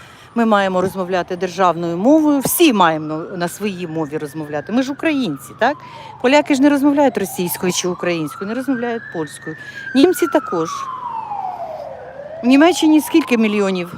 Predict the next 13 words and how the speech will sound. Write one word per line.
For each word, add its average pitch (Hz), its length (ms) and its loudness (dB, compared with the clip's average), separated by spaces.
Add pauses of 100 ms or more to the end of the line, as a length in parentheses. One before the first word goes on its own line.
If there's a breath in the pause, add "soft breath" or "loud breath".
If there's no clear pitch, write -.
російськомовних, 190 840 -4
скільки - 260 -8
переселенців, 170 760 -2
аузідлерів, 165 600 -4 (340 loud breath)
але 180 160 0
вони 190 260 0
розмовляють 190 580 0
по 190 100 -6
чомусь 196 340 -2
німецькою, 233 640 2
а 160 60 -4
не 147 120 -2
російською. 147 720 -10